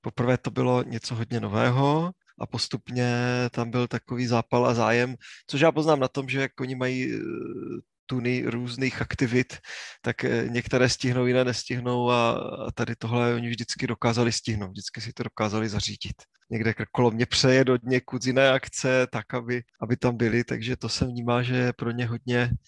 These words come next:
eh, hodně důležité. A když se tak podívám na to, jak nám to fungovalo doma, hlavně asi u té mladší, tam bylo ně-, něco jako takové dospívání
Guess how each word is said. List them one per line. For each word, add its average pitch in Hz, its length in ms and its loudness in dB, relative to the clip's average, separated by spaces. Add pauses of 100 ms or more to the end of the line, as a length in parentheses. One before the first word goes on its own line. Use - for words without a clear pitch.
(300)
eh, 113 200 2
hodně 117 300 -2
důležité. 123 960 0 (340)
A 113 80 -2
když 110 180 -2
se - 100 0
tak 135 140 0
podívám 127 420 2
na 127 100 0
to, - 140 -4
jak 120 100 -2
nám 123 280 -4
to 135 240 0
fungovalo 131 480 2
doma, 110 540 0 (440)
hlavně 113 320 2
asi 120 220 -2
u 127 40 -6
té 135 160 2
mladší, 127 680 2
tam 131 360 -2 (680)
bylo 123 200 6
ně-, 127 320 4
něco 117 340 0
jako 139 240 0
takové 143 360 0
dospívání 120 720 0